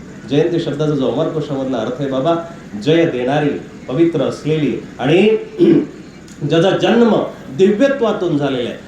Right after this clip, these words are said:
आपले जन्म नरकातून झालेले आहे. जर खऱ्या अर्थानं श्रीमद भागवत ऐकलं तर श्रीमद भागवतामध्ये तुम्हाला थोडंसं लक्षात येईल,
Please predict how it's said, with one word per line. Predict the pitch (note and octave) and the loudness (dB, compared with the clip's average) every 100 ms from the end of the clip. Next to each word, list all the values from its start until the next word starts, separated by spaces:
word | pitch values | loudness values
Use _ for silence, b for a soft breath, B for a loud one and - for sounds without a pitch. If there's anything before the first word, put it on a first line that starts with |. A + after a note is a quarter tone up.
| - | -8
आपले | D3 F#3 G3+ | -6 0 2
जन्म | F#3+ F#3 F#3 E3+ | 4 2 4 4
नरकातून | E3 E3+ E3+ E3 C#3 | 4 2 0 0 0
झालेले | C3 B2 A2 | -2 -2 -2
आहे. | - - - - | -6 -10 -16 -2
जर | C#3+ C#3 | 0 2
खऱ्या | D3 F3 | 2 2
अर्थानं | E3 E3 E3 | 2 0 -2
श्रीमद | D#3+ D3+ | -2 -2
भागवत | D#3+ C#3+ C#3+ D3+ | 0 0 0 0
ऐकलं | C3+ C3+ E3 F3 | -2 -2 0 0
तर | - | 0
श्रीमद | C#3+ D#3 | -2 -2
भागवतामध्ये | C3+ C3 C#3+ D3 C#3+ D3 | -2 0 0 0 0 0
तुम्हाला | C#3+ C#3 C#3+ | -2 0 0
थोडंसं | C#3+ C3+ C3 | -2 -6 -4
लक्षात | A#2+ A2 D3 D3 | -6 -4 -2 2
येईल, | F#3 | 2